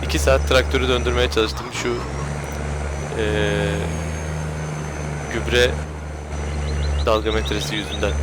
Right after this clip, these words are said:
unuttum adını. Şimdi şurayı kapatmam lazım.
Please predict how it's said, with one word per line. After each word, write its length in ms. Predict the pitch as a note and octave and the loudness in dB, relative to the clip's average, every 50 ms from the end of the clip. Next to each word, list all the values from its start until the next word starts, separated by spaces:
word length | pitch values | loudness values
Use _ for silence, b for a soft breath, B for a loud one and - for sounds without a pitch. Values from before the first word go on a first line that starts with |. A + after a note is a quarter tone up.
| - D2 | 0 0
unuttum 300 | - - D2 - - G#2+ | 0 0 0 0 2 2
adını. 220 | G#2+ D2+ - - D2 D2 D2+ D#2 D#2 - - - - D2+ D2+ D2+ D2 D2+ - - - | 2 2 0 -2 -2 -2 -2 -2 0 0 0 0 0 2 2 2 2 0 0 -2 -4
Şimdi 340 | - - C#3+ B2+ A2 F#2 - - - - - - - - - - - - - - - G#1 G#1 - - G1+ - - - - - G1+ G#1 G1+ G1+ G1+ G#1 G#1 - - - - - - - - - - - - - - - - - - - - | -4 -4 0 0 0 0 0 -2 -6 -8 -6 -6 -4 -2 0 0 0 0 0 0 0 0 2 2 2 2 0 0 0 -2 -2 -2 -2 0 0 0 0 -2 -2 -2 -2 -2 -2 -2 -2 -2 -2 0 0 0 0 0 0 0 0 0 2 2
şurayı 300 | C#3 B2 B2 B2+ D3 D#3 - - | 4 4 4 4 4 2 2 0
kapatmam 440 | C#3+ - B2+ B2 - B2+ B2+ A#2+ A2+ | 2 2 2 4 4 4 4 6 6
lazım. 240 | G#2 G2+ G2 - | 6 4 4 4